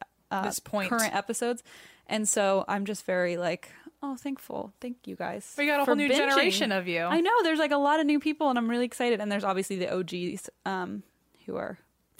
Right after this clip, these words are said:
Speaker 2: May or may not still be here.
Speaker 1: in our hearts, right? <laughs> In our hearts, whether or not they're, we're in theirs. But, um, so thanks to everybody who's been listening, and, um,
Speaker 2: Tell a friend about us so we can get another generation going.
Speaker 1: yeah, it's kind of exciting. A lot of new people on the,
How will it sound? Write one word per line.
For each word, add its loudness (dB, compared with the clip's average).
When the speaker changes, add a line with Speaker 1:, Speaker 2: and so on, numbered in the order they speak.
Speaker 2:
May 0
or 2
may 2
not 0
still -2
be -2
here. -2
Speaker 1:
in -4
our -4
hearts, -4
right? 0
<laughs> -2
In 2
our 2
hearts, 0
whether 2
or 0
not 0
they're, 2
we're 0
in -4
theirs. -8
But, 0
um, -2
so -4
thanks -2
to -2
everybody 0
who's -2
been -6
listening, -6
and, -8
um, -6
Speaker 2:
Tell -2
a -2
friend -4
about -2
us -2
so -6
we -4
can -6
get -4
another -4
generation -8
going. -6
Speaker 1:
yeah, 0
it's -2
kind 2
of 4
exciting. 0
A 0
lot 2
of 2
new 0
people -4
on 2
the, -2